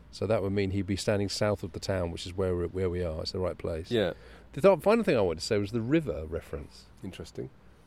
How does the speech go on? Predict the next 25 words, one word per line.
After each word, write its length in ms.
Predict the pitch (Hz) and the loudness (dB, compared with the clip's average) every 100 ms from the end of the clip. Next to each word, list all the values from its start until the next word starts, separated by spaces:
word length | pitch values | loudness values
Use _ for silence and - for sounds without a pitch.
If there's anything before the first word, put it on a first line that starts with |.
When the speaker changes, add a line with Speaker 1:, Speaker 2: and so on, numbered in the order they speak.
| - - | -14 -10
Speaker 1:
Because 280 | - 120 | -4 -2
the 80 | 131 | 0
river 280 | 127 165 120 | 2 4 2
he's 180 | 98 - | 2 -2
obviously 340 | 120 101 101 | -4 -4 -6
talking 260 | - 98 98 | -6 -4 -2
about 120 | 80 | -2
there 100 | 87 | -2
is 100 | 80 | -4
the 60 | 87 | -8
Humber, 460 | - 117 104 76 | -4 -2 -2 -4
'cause 160 | 80 90 | -6 -2
that 120 | 107 | -2
is 80 | 95 | 0
about 160 | 92 90 | 0 0
eight 140 | 92 | 0
miles 260 | 95 87 - | 0 -2 -4
to 80 | 85 | -4
the 100 | 90 | -2
north. 500 | 92 73 69 - 131 | 0 -2 -6 -6 -2
Speaker 2:
It 40 | |
is. 220 | 120 - - - | -4 -6 -20 -10
Speaker 1:
But 100 | - | -6
the 60 | - | -4
Trent 580 | - - 202 92 - | -2 8 8 8 0